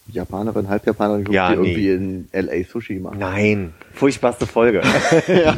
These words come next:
Speaker 1: war ein schlechter Anfang offensichtlich.
Speaker 2: Ja, ja.
Speaker 1: Aber, ähm, Armin hat mir gestern Abend ganz begeistert von einer neuen Folge aus der dritten Staffel erzählt. Du hast aber nicht, du hast aber nicht weitergeguckt, die dritte
Speaker 2: Ich hab
Speaker 1: Staffel.
Speaker 2: nicht mitbekommen, dass es eine dritte gibt. Die zweite habe ich ein bisschen ausgelassen, da habe ich mir nochmal ein französisches Restaurant angeguckt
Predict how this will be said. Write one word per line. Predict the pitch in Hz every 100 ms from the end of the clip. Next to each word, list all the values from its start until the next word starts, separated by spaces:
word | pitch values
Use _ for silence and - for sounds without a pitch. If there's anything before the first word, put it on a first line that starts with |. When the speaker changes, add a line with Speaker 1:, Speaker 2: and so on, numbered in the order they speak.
| - - - - 147 127
Speaker 1:
war | 123
ein | 143
schlechter | - 151 - 87
Anfang | 131 - 98
offensichtlich. | 90 98 98 98 - 92
Speaker 2:
Ja, | 101 90
ja. | 85 78 76 87 90 _ -
Speaker 1:
Aber, | 113 123 127 127 123
ähm, | - 110 117 113
Armin | 95 139 131
hat | 120
mir | 135 127 123 120 123 - -
gestern | 101 127 127
Abend | - 110 123 -
ganz | 107 123
begeistert | - 92 98 120 123 110
von | - 110
einer | 104
neuen | 107 120
Folge | - 117 123
aus | -
der | 98
dritten | 107 -
Staffel | - 117 98
erzählt. | 82 - 101 117 - - _ _ _ -
Du | 95
hast | 104 -
aber | 101 95 -
nicht, | 98 98 - - _ _ _
du | -
hast | 98 -
aber | 98
nicht | 98 -
weitergeguckt, | 95 92 95 90 90
die | 95
dritte | 95 90
Speaker 2:
Ich | -
hab |
Speaker 1:
Staffel. | 160 185
Speaker 2:
nicht | -
mitbekommen, | 190 185 175
dass | 151
es | 135
eine | 127
dritte | 135 170 110
gibt. | 98 - -
Die | 104
zweite | - 110 147 175 156
habe | 156
ich | 151
ein |
bisschen | 139 147
ausgelassen, | 131 123 147 170 165 160
da | 143
habe | 135
ich |
mir | 135
nochmal | 139 131
ein | 120
französisches | - 120 147 170 165 147
Restaurant | 147 156 147 151
angeguckt | 151 147 170 156